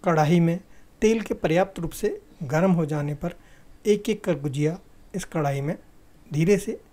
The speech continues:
डालनी है और इसे हल्की आंच पर भूरा होने तक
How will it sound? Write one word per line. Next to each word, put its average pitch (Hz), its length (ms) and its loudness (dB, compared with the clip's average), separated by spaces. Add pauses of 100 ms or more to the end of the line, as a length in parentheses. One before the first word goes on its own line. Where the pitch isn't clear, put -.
(220)
डालनी 139 400 -2
है 131 200 -8 (460)
और 226 180 4
इसे 143 300 -4 (720)
हल्की 185 360 0 (320)
आंच 175 220 0
पर 208 200 -2 (800)
भूरा 175 400 6
होने 170 260 4
तक 180 200 -4